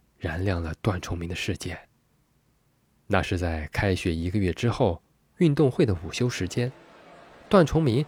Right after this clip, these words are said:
买了四个馒头，就着从家里带来的咸菜吃。路过的人无不唏嘘。段崇明只当没看见。买一个馒头吃一个菜吃不饱，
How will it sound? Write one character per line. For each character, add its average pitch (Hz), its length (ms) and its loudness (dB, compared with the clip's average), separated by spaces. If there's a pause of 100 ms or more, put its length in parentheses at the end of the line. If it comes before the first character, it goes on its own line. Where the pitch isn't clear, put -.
(120)
买 87 220 -4
了 - 100 -10
四 - 260 0
个 90 100 -2
馒 80 220 -8
头， 90 160 -4 (480)
就 98 220 4
着 85 120 0
从 90 220 -4
家 110 180 -2
里 104 120 -4
带 98 180 -2
来 78 100 -8
的 - 100 -10
咸 95 260 -6
菜 110 180 -4
吃。 - 260 -6 (1040)
路 107 180 4
过 90 160 0
的 85 80 -2
人 85 260 -2 (220)
无 95 180 0
不 117 160 -4
唏 92 220 -4
嘘。 87 260 -4 (1160)
段 98 120 4
崇 101 160 -2
明 92 320 -2
只 85 140 -4
当 87 100 -6
没 85 140 -8
看 110 240 2
见。 117 240 2 (1080)
买 92 200 0
一 92 160 0
个 160 100 2
馒 107 220 0
头 110 240 0
吃 - 220 -4
一 143 80 0
个 160 80 0
菜 143 200 -2
吃 - 220 -6
不 196 100 2
饱， - 360 -4